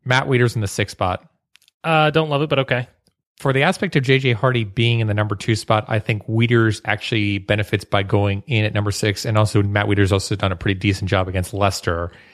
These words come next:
Speaker 1: in terms of matchup potential. So,
Speaker 2: Well, I'm not the manager, so I'll allow it. Keep going.
Speaker 1: Okay. Um, the next person I'm gonna go with is Steve Pearce.
Speaker 2: Is he your D H or right fielder today? Oh, no, Markakis is in the lineup, so he's your D H.
Speaker 1: He's my D H.
Speaker 2: Okay.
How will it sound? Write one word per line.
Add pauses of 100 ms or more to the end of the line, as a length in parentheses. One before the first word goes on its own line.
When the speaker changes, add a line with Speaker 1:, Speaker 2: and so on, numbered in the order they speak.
(140)
Speaker 1:
in
terms
of (280)
matchup
potential.
So,
Speaker 2:
Well,
I'm
not
the
manager,
so
I'll
allow
it.
Keep
going.
Speaker 1:
Okay. (600)
Um,
the
next
person
I'm
gonna
go
with (100)
is
Steve
Pearce. (1040)
Speaker 2:
Is
he
your
D
H
or
right
fielder
today? (300)
Oh,
no,
Markakis
is
in
the
lineup,
so
he's
your
D
H.
Speaker 1:
He's
my
D
H.
Speaker 2:
Okay.